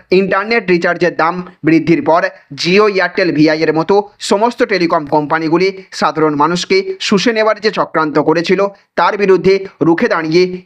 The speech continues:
এবার বিএসএনএল অত্যন্ত কম দামে রিচার্জ প্ল্যান অফার করতে শুরু করেছে। আর এই দেখে থাকতে না পেরে এবার Jio ফিরিয়ে আনলো তাদের পুরনো চমক, পুরনো মাস্টার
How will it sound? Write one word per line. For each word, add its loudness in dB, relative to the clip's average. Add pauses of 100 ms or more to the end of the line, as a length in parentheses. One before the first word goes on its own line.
এবার 0 (100)
বিএসএনএল 0 (340)
অত্যন্ত -2 (140)
কম 4
দামে 2 (320)
রিচার্জ 0
প্ল্যান 0 (160)
অফার -2
করতে -4
শুরু 4
করেছে। 0 (340)
আর 0 (200)
এই -2 (100)
দেখে 0
থাকতে -2 (100)
না 2
পেরে 0 (300)
এবার 0 (120)
Jio 2 (100)
ফিরিয়ে 2
আনলো 0 (280)
তাদের 0 (120)
পুরনো 2 (100)
চমক, 0 (300)
পুরনো 2 (100)
মাস্টার -2